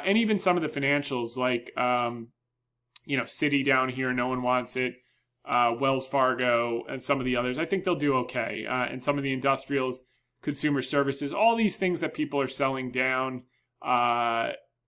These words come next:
are gonna be interesting next year. And all the things that people can't get enough of, like materials and energy, I think they're gonna be, uh, disappoint people next year, is my expectation. So, um,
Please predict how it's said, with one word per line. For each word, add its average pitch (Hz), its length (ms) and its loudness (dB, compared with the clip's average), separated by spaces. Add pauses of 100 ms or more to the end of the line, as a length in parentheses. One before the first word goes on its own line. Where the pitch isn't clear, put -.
(680)
are 143 100 2
gonna 135 160 0
be 131 160 -2
interesting 127 380 -6
next 120 240 -6
year. 131 100 -4
And 135 80 0
all 165 120 4
the 165 80 -2
things 156 240 -4
that 143 140 -2
people 143 220 -2
can't 139 240 -4
get 135 120 -2
enough 143 300 0
of, 147 220 2
like 127 200 -4
materials 131 420 -2
and 123 80 -8
energy, 139 540 -2
I 127 80 -4
think 123 240 -8
they're 123 120 -6
gonna 120 200 -6
be, 117 500 -8
uh, 110 320 -4 (320)
disappoint 127 480 -6
people 113 220 -10
next 104 280 -12
year, 113 220 -10 (340)
is 120 200 -6
my 113 260 -4 (120)
expectation. 107 800 -10
So, - 340 0 (520)
um, 160 760 4